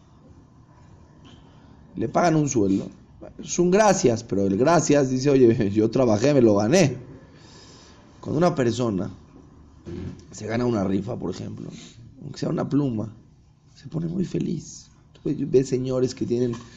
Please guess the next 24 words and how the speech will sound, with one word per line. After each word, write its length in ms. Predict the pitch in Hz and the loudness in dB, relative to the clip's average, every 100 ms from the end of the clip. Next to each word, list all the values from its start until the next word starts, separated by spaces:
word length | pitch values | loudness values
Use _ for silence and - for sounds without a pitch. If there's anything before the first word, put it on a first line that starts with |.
| - - - - - - - | -20 -20 -20 -20 -20 -20 -8
casas, 640 | 120 135 - 123 120 - | -6 -6 -4 -4 -4 -6
coches, 600 | - 131 131 - 123 117 | 0 0 0 2 2 4
B 80 | 131 | 2
M 80 | |
W, 400 | 135 123 117 117 | 2 2 4 2
van 160 | 123 147 | 2 0
a 60 | 156 | 0
una 180 | 151 | 0
rifa 280 | 135 147 160 | 2 0 2
y 60 | 151 | 2
se 120 | 131 | 0
ganan 540 | 127 151 160 165 156 | -2 -2 -2 -2 -4
tres 200 | - 151 | -2 0
mil 200 | 190 220 | 2 2
pesos. 520 | - - - - - - - - - - - - | 0 -4 -8 -14 -18 -20 -20 -20 -20 -20 -20 -18
¡Ah! 640 | - 392 415 392 381 349 | -12 -8 -6 -6 -6 -6
Se 100 | 320 | -6
emocionan. 1000 | 311 320 349 359 370 359 339 320 311 269 - - - - - _ _ | -4 -4 -4 -2 -2 0 -2 -2 -4 -8 -14 -20 -20 -20 -20 _ _
¿Qué 140 | - | -14
te 80 | 196 | -14
emocionas? 1200 | - - 190 208 202 196 175 160 143 120 120 - - | 0 0 0 -2 2 2 2 2 2 0 -4 -10 -4
¿Qué 120 | 170 | 0
te, 100 | 175 | 2
para, 380 | 151 147 143 | 2 2 2